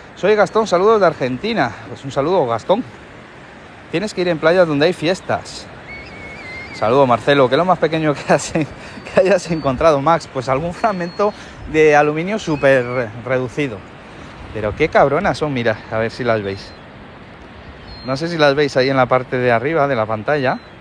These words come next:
Que no sé qué han visto por ahí. Pero me están rodeando, ¿eh? No sé qué clase de pájaros serán.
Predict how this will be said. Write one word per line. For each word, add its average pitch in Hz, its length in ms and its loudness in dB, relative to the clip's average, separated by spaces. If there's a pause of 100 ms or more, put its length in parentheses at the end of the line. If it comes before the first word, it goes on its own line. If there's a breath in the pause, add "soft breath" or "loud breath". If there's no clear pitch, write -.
(1160)
Que 117 100 -4
no 131 80 -4
sé 185 160 -4
qué 165 80 0
han 151 100 0
visto 151 300 -2
por 131 180 2
ahí. 170 220 2 (2250)
Pero 117 260 2
me 113 120 -4
están 131 280 -2
rodeando, 160 640 2
¿eh? - 60 -6 (1800)
No 127 100 -6
sé 165 140 0
qué 160 160 4
clase 156 300 2
de 147 100 4
pájaros 139 400 0
serán. 175 380 -2